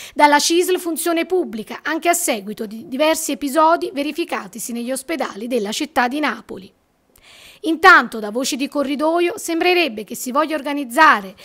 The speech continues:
il lavoro del pronto soccorso a Torre del Greco con un medico, due infermieri e un operatore sociosanitario a turno per le ventiquattro ore.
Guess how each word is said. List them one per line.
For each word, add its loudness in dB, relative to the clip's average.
il -4
lavoro 2
del -4
pronto -4
soccorso -4
a -14
Torre -4
del -2
Greco -6
con 4
un 4
medico, 2
due -2
infermieri -2
e -6
un -6
operatore -2
sociosanitario 0
a 2
turno -12
per -2
le 0
ventiquattro -2
ore. -16